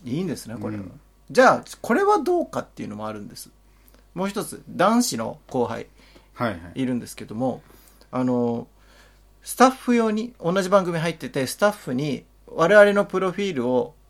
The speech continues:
Speaker 1: 提出するというのが決まって、で、名前の下に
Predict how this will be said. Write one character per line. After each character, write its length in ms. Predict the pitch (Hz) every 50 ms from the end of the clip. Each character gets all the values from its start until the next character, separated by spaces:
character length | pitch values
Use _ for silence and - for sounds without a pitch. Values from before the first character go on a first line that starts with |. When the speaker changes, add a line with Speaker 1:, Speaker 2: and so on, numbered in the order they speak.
| _
Speaker 1:
提 160 | - 147 143 131
出 180 | - - -
す 140 | 123 - 117
る 100 | 107 -
と 180 | - - - - _ _ _ -
い 80 | 131
う 60 | 135
の 100 | 127 120
が 80 | 113 117
決 120 | - -
ま 120 | 120 117 110
っ 20 | -
て、 320 | _ - 156 135 - - - - - - -
で、 260 | 180 196 202 196 196
名 180 | 185 175 175 175
前 280 | 180 190 196 202 202 202
の 120 | 208 208
下 280 | 202 - - - 131 120
に 300 | 131 139 131 117 -